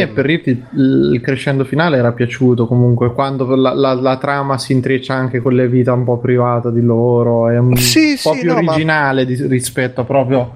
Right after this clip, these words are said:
Speaker 2: la casa stregata base, no? Solito.
Speaker 1: No, no, ma per carità, ma, eh, il film rimane dignitoso per tutta la durata, però l'inizio è veramente una roba che, eh,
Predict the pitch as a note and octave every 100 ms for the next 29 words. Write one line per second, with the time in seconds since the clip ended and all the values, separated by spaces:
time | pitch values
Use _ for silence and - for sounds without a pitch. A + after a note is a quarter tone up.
0 | - - - - C3+ C3 C3 C#3+ C#3 C3+
1 | B2 C3+ B2+ C3 B2+ B2+ B2 B2 B2+ A#2+
2 | B2 B2 A#2+ B2+ A#2 A#2 A2+ C4+ C#4+ G#3+
3 | D3 D#3 - D#3+ E3+ F3+ C3+ C3 C3 C#3+
4 | C#3 C#3 C3+ - G#3+ A#3+ D#3 B2+ C3+ C3+
5 | C3 C#3 C3 D#3 D#3+ C#3+ C3 C3 - C#3+
6 | C3+ C3+ C#3 C#3+ B2+ A#2 A#2 - C3+ B2
7 | D3 E3 C3 C3 D#3+ - - C3+ B2 A#2+
8 | A2 A2+ A2+ B2+ D3 C3+ A#2+ A2+ A#2+ B2+
9 | B2 - A#2 A2 A2 A2+ A2 A2 G#2+ G#2+
10 | G#2+